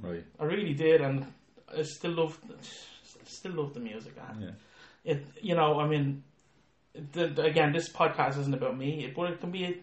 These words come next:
Speaker 2: about us because we've experienced this
Speaker 1: Well,
Speaker 2: together.
Speaker 1: then, yeah, I was just gonna say, it can't really be, it can't involve my current musical
Speaker 2: <laughs>
Speaker 1: exploits without involving you. <laughs>
Speaker 2: Well,
Speaker 1: You know?
Speaker 2: what I will say to you is,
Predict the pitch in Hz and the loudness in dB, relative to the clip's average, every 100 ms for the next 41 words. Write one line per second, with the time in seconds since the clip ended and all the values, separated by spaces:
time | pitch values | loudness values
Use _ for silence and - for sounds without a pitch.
0 | - 170 175 - 190 185 - 160 160 151 | -6 2 2 2 0 -2 -6 -2 0 0
1 | 147 147 - 175 160 143 120 113 107 104 | -2 -4 -4 -4 -4 -4 -2 0 2 2
2 | - 107 117 92 98 107 95 92 104 98 | 2 4 6 4 0 -2 -4 0 2 2
3 | - 107 95 92 87 90 87 85 82 - | 0 -2 0 -2 -4 -4 -4 -4 -10 -18
4 | _ _ _ _ 92 92 104 95 92 87 | _ _ _ _ -12 -8 -6 -6 -6 -4
5 | 85 82 87 87 90 90 - 87 82 71 | -6 -6 -6 -4 -4 -6 -6 -6 -6 -14
6 | - - 85 113 95 98 90 107 - 110 | -20 -14 -2 -2 -2 -4 0 2 2 4
7 | 233 - 226 101 107 104 101 95 87 90 | 4 4 2 4 4 4 2 0 -4 -4
8 | 90 95 92 110 87 - - - 160 165 | -2 -4 0 0 0 -4 -6 2 6 8
9 | 160 - 143 - 196 185 175 175 170 147 | 8 6 2 6 6 6 4 2 2 0
10 | 143 127 135 135 - | -2 -6 -6 -8 -12